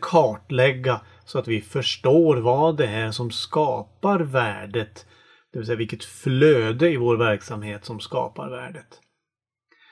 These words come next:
Och vi kommer då att se, om vi har, utgår från en linjeorganisatorisk organisation, att vi kommer att få flöden som går över de här olika organisatoriska gränserna.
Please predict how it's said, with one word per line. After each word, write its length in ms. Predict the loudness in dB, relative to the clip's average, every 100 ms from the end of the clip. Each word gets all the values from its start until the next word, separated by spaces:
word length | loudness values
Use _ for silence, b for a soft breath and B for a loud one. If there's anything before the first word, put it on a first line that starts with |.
| b b b -8
Och 160 | -2 -2
vi 80 |
kommer 460 | 0 4 6 6 6
då 220 | 4 4
att 140 | 2 -2
se, 460 | 2 4 4 0 -6 -6
om 220 | -4 0
vi 120 | 2
har, 420 | 2 0 2 2
utgår 520 | 0 -6 -4 4 4
från 320 | 4 2 2 0
en 120 | -2
linjeorganisatorisk 1700 | -2 -2 -2 0 -2 -2 -4 -4 -6 2 4 4 0 -2 -6 -16 -20 -14
organisation, 1200 | -4 -2 0 0 -2 -4 -6 0 0 2 2 0 B B B B
att 460 | B -2 -4 -16 -20 _ _ _ _ _
vi 160 | -4 -2
kommer 340 | 0 2 4
att 280 | 2 0 -4
få 360 | -8 2 4 4
flöden 880 | 0 4 6 6 2 2 2 0 -4
som 240 | -2 0
går 400 | 2 2 0 0
över 720 | 4 6 8 6 4 2 2 -4
de 200 | -6 -4
här 140 | -4
olika 540 | -4 -4 -4 -6 -4 -2
organisatoriska 1080 | -2 -2 -4 -4 -8 -10 -10 -10 -10 -10
gränserna. 600 | -4 -4 -6 -10 -12 -12